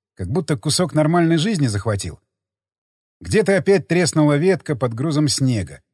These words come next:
и олень повернулся в сторону звука. Теперь мне его голова была видна в профиль.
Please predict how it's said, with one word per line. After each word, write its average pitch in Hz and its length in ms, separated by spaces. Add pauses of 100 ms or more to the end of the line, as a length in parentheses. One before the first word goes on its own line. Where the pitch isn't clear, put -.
(320)
и 98 100
олень 180 340
повернулся 165 680
в - 60
сторону 170 420
звука. 127 520 (500)
Теперь 196 320
мне 185 160
его 175 200
голова 170 420
была 147 260
видна 143 300
в 101 100
профиль. 117 480